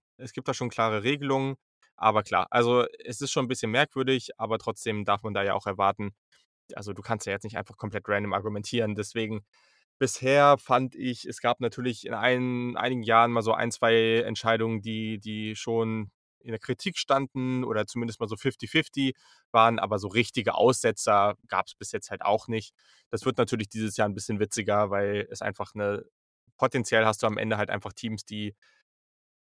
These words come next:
zehn Siege haben oder, und gegen ein Team, was irgendwie sechs Siege hat und da musst du irgendwie gucken, wie du das, äh,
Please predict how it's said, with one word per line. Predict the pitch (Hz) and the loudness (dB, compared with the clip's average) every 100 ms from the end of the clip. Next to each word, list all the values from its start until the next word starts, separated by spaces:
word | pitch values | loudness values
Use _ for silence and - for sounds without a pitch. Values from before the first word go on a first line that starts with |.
| - | -4
zehn | 160 160 | 2 4
Siege | 143 139 127 | 4 6 6
haben | 123 120 123 113 | 8 6 6 2
oder, | 110 107 107 107 | 4 6 6 4
und | 110 113 110 | 2 -4 -4
gegen | 113 110 110 | -2 0 0
ein | 107 | 0
Team, | 104 117 104 | -2 -2 0
was | 104 | 0
irgendwie | 113 101 | 0 2
sechs | 110 - | 2 0
Siege | 110 107 104 | -2 0 2
hat | 113 - | 2 0
und | 113 | -4
da | 107 | -2
musst | 107 - | -4 -4
du | 113 | -4
irgendwie | 104 | -4
gucken, | 107 110 113 | -4 -8 -8
wie | 107 | -6
du | 107 | -4
das, | 101 - - - | -6 -6 -12 -14
äh, | - | -18